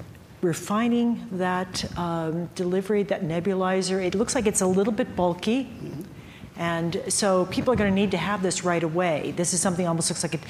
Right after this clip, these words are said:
Speaker 1: it does sit on a table. They need to get to this right away. Is there something that could be smaller and much more portable to, to, to do what you need to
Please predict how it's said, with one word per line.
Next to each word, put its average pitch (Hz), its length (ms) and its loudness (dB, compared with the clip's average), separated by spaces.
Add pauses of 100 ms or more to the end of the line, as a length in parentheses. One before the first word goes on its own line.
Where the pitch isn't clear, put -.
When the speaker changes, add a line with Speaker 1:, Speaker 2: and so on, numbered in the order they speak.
(200)
Speaker 1:
it 175 220 0
does 185 180 4
sit 185 220 2
on 170 120 0
a 170 80 0
table. 170 540 -2 (380)
They 165 120 0
need 165 220 0
to 180 80 -2
get 170 220 0
to 175 80 -4
this 156 280 -2
right 156 200 -2
away. 147 400 -2
Is 151 140 -6
there 160 80 -4
something 202 420 -2
that 185 180 -4
could 175 240 -4
be 170 260 0 (300)
smaller 175 540 0
and 165 120 0
much 165 240 -4
more 160 140 -2
portable 156 640 -4 (140)
to, 165 200 0
to, 160 220 -4
to - 280 -4
do 196 280 2
what 175 260 0
you 175 60 2
need 165 300 0
to 147 260 -2